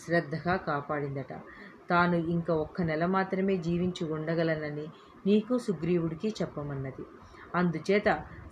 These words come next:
సముద్రం దాటే ఉపాయం ఏదో ఆలోచించండి." హనుమంతుడిచ్చిన చూడామణి రొమ్ము మీద పెట్టుకొని రాముడు బోరున ఏడ్చాడు. అతనితో పాటు లక్ష్మణుడు కూడా ఏడ్చాడు.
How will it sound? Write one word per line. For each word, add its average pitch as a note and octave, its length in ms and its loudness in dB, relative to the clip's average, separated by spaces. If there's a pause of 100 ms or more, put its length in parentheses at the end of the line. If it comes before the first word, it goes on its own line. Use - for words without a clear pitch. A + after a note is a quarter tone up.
సముద్రం G#3+ 460 4
దాటే F3 420 4
ఉపాయం F#3 440 4
ఏదో E3 340 2 (200)
ఆలోచించండి." D3+ 880 0 (800)
హనుమంతుడిచ్చిన F#3 760 2
చూడామణి E3 840 0 (580)
రొమ్ము E3 260 2
మీద F3+ 400 2
పెట్టుకొని E3+ 480 -2
రాముడు D3+ 400 -4
బోరున F#3 500 0
ఏడ్చాడు. D3 760 -4 (380)
అతనితో F3+ 420 2
పాటు D#3 280 0
లక్ష్మణుడు E3+ 640 0
కూడా D#3+ 280 0
ఏడ్చాడు. C#3 720 -6